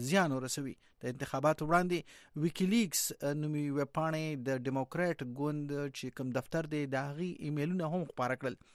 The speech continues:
امریکایي چارواکي ګڼي چې د روس دا ټولې هڅې د دې لپاره وي چې ډونالډ ټرمپ په انتخاباتو کې بریالي شي.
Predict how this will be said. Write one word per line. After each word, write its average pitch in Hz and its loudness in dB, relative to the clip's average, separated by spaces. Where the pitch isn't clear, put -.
امریکایي 135 -2
چارواکي 151 2
ګڼي 175 2
چې - -6
د 190 6
روس 170 0
دا 180 6
ټولې 208 2
هڅې 214 4
د 147 -2
دې 165 0
لپاره 147 2
وي 165 0
چې 143 -4
ډونالډ 131 -2
ټرمپ 185 -2
په 131 0
انتخاباتو 139 2
کې 127 -6
بریالي 143 4
شي. - -8